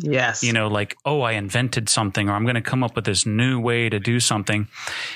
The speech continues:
Speaker 2: And in reality, nothing could be further from the truth.
Speaker 1: Yeah.
Speaker 2: The vast majority of entrepreneurs are people that say, "You know what? I wanna start a painting company
Speaker 1: Mm-hmm.
Speaker 2: and I wanna paint houses."
Speaker 1: Mm-hmm.
Speaker 2: And the,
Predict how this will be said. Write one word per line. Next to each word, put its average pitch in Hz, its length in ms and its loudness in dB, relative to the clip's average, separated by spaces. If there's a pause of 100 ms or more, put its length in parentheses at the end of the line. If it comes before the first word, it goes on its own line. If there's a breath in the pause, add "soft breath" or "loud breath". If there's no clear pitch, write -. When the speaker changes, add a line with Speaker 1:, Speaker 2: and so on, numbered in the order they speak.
(160 loud breath)
Speaker 2:
And 156 100 2
in 175 140 2
reality, 156 500 2
nothing 151 380 0
could 135 140 0
be 120 100 2
further 123 340 0
from 104 220 -2
the 90 100 0
truth. - 520 -2 (200)
Speaker 1:
Yeah. 123 280 0
Speaker 2:
The 143 120 0
vast 180 540 0
majority 139 480 0
of 110 100 -2
entrepreneurs 113 1000 0 (760 loud breath)
are 131 120 0
people 147 460 0
that 120 200 0
say, 117 340 0 (120)
"You 123 140 -2
know 147 180 2
what? 143 380 -2 (140)
I 160 260 0
wanna 151 300 0
start 170 200 0
a 180 40 -2
painting 175 340 2
company 110 560 -2
Speaker 1:
Mm-hmm. 175 300 2
Speaker 2:
and 233 100 0
I 127 80 0
wanna 135 220 -2
paint 135 240 -2
houses." 117 540 0 (380 soft breath)
Speaker 1:
Mm-hmm. 170 180 2
Speaker 2:
And 131 500 0 (640 soft breath)
the, 120 500 0